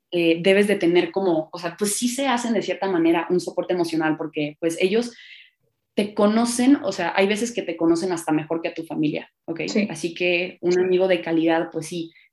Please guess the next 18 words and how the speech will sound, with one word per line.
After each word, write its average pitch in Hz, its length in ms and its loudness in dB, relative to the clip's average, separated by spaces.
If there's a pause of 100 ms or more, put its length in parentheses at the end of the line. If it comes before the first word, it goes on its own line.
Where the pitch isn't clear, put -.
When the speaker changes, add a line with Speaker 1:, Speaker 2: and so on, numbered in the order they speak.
Speaker 1:
tiene 180 280 2
ese 185 180 0
soporte 170 420 -6
emocional 170 540 -2
y 170 100 2
sabes 170 240 -6
que 165 100 -20
cuando 170 220 0
estás 185 260 -6
teniendo 190 540 0
algo, 160 340 -2
o 156 80 -8
sea, 156 220 -6
estás 175 260 -10
pasando 175 400 -2
por 165 100 -2
una 160 160 -4
situación, 151 600 -2